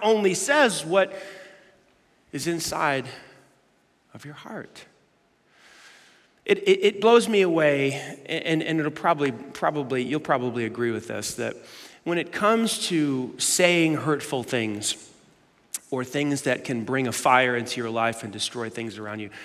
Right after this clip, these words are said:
we're so quick to backtrack and say to those we've said these things to,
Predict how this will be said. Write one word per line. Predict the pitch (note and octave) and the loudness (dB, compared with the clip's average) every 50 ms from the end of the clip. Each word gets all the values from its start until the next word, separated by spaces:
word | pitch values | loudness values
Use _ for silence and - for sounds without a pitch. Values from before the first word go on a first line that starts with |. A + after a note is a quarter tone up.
| - - - - - | -18 -18 -20 -16 -8
we're | - F#3 G#3 | -4 -2 0
so | F#3+ - - - B3+ F#4+ F4 | 0 0 0 2 2 0 0
quick | - - - - G3+ E3 C#3 - - - - - - - - - - _ _ _ _ _ | -2 -2 0 2 4 4 4 2 -2 -6 -8 -10 -18 -20 -20 -20 -20 _ _ _ _ _
to | - - G3 F3+ E3 D#3+ D3+ D3+ - C3 - | -6 -2 -2 0 0 -2 -2 -4 -8 -2 4
backtrack | F#3 F3+ F#3+ G3+ F#3+ - - F#3 E3 C3+ C3+ C3 - - - - - | 6 8 8 8 4 0 -2 0 0 0 0 -4 -10 -16 -16 -10 -8
and | D3+ D3 C3+ | -6 -6 -4
say | - - - F#3 F3+ F3 E3+ | -4 -4 -2 0 0 0 0
to | E3+ - D#3+ | -2 -4 -4
those | D3+ D3+ D3 C#3+ C3 | -2 -2 -2 -2 -4
we've | C3+ C#3+ C3 - | -4 -6 -4 -4
said | - - F3+ E3+ C#3 | -2 -2 -2 -2 -2
these | C#3+ C3 - | -4 -6 -4
things | - C3+ A#2+ A2+ - - | -6 -6 -6 -6 -6 -6
to, | C3 A#2+ A2+ A2 | -6 -6 -6 -8